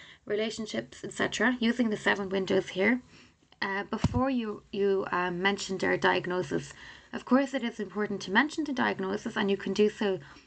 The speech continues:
at the end of this paragraph. Part two of your assignment has a number of different questions below from A to G, and we're gonna go through these together now. So,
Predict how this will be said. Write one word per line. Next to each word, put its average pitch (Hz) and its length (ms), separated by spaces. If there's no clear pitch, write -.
at 202 120
the 220 100
end 196 200
of 180 100
this 175 220
paragraph. 175 600
Part 370 260
two 311 200
of 277 140
your 247 120
assignment 208 720
has 226 240
a 233 60
number 254 340
of - 120
different 214 340
questions 196 400
below 196 320
from 214 240
A 202 160
to 202 160
G, 269 440
and 202 120
we're 208 140
gonna 220 180
go 208 180
through 196 220
these - 220
together 92 380
now. 160 240
So, 254 320